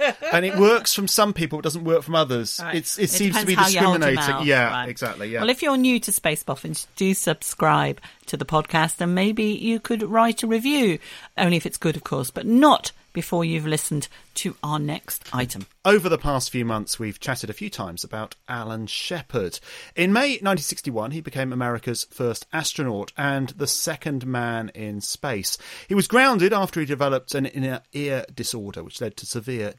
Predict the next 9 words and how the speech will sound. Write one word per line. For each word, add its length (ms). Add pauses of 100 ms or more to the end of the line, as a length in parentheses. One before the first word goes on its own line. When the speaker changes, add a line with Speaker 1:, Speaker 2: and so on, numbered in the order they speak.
Speaker 2:
dizziness, 480
vertigo, 720 (100)
and 280
nausea. 580
Not 160
great 240
for 100
an 60
astronaut. 480